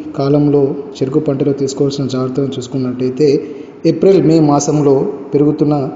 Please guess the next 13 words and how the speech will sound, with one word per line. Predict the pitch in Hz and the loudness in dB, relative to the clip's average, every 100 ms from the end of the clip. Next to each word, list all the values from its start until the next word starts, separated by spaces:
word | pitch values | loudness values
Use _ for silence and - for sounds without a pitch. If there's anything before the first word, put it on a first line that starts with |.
| - - - - | -12 -18 -20 -4
ఉష్ణోగ్రతలకు | 170 151 156 143 135 139 | 0 2 2 2 0 -2
తట్టుకునేలా | 127 - 151 147 139 143 127 - - - 139 | -4 -2 0 2 2 0 -2 -8 -14 -8 -4
పిలక | 147 | 0
దశలో | 147 143 147 143 | 0 0 2 2
ఉన్న | 143 143 | 2 0
చెరుకు | - 139 139 | -4 -4 -2
పంటను | 143 139 139 147 135 127 | -2 -2 -2 -2 -4 -2
నీటి | 139 143 | 0 2
ఎద్దడికి | 143 143 131 | 2 2 -2
గురి | 127 131 | -2 -2
కాకుండా | 135 127 135 143 | -2 -2 -2 -2
కాపాడుకోవడం | 135 127 135 131 127 131 127 | -2 -6 -4 -4 -2 -4 -4
కొరకు | 123 127 156 135 | -4 0 2 0